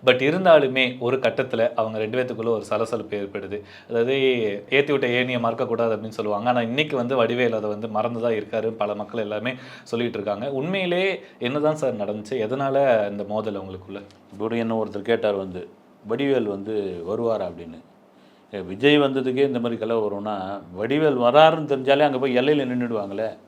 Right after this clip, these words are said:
Speaker 2: பெருங்குளத்தூர், செங்கல்பட்டு தாண்டி ஒரு கூட்டம் போய் நின்னுடும் வந்து. அதெல்லாம் அவருக்கு தெரியும், பிச்சு எடுத்துருவாங்க. வடிவேல் எங்க ஒளிஞ்சிட்டு இருக்காருன்னு தெரியல. அஹ்,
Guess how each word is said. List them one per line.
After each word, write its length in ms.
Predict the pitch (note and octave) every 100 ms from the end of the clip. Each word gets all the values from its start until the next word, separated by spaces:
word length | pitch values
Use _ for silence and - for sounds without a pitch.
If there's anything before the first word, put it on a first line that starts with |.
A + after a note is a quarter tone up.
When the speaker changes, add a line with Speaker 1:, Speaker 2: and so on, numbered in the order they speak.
| - _ _ _ _ _ -
Speaker 2:
பெருங்குளத்தூர், 760 | B2+ C#3+ C#3 B2+ B2+ B2 A#2
செங்கல்பட்டு 500 | G#2+ B2+ C#3+ C#3 A#2+
தாண்டி 240 | A2 C3+ D3
ஒரு 160 | C3
கூட்டம் 240 | A#2 C3 B2
போய் 140 | A2+
நின்னுடும் 300 | A2 A2+ G#2
வந்து. 260 | F#2+ F2+ F2 - - _ _ _
அதெல்லாம் 260 | - G2 B2+
அவருக்கு 200 | A#2+ A2
தெரியும், 240 | A#2+ B2
பிச்சு 320 | A#2+ A#2 - C3
எடுத்துருவாங்க. 460 | - B2 G#2+ G#2 - - - -
வடிவேல் 260 | - A#2 A2+
எங்க 200 | G#2+ A#2
ஒளிஞ்சிட்டு 380 | A2 A2+ A2+ G2+
இருக்காருன்னு 400 | G2 G#2+ G2+ G2+
தெரியல. 320 | G2+ G#2 D#3 - - - - - -
அஹ், 580 | A2+ A2 G#2+ G#2 G#2